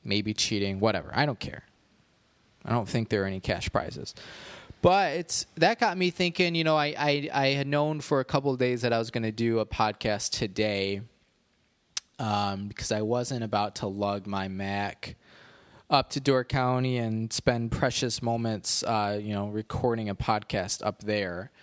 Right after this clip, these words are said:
uh, over the weekend. And I wasn't gonna make the fans wait until, you know, Monday night,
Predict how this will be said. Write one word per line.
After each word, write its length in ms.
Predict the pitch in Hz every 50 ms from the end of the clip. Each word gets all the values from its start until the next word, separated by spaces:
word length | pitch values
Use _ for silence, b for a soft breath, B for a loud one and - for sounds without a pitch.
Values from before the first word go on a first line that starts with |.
| B B B B B B B B B B B B B B B _ _ B B B B B B B - -
uh, 160 | - 190 151
over 400 | 156 156 156 156 151 143 139 143
the 100 | 135 139
weekend. 360 | 139 160 165 - 156 127 123
And 120 | 123 120 123
I 40 | 131
wasn't 240 | 143 151 143 147
gonna 120 | 143 139 139
make 160 | 135 131 -
the 80 | - 120
fans 460 | - - 135 135 139 143 143 135 117
wait 240 | 120 127 120 120 117
until, 400 | 117 113 - - 139 120 113 113
you 80 | 113
know, 100 | 110 107
Monday 340 | 107 113 120 120 120 117 110
night, 540 | 107 113 117 120 117 117 113 - - -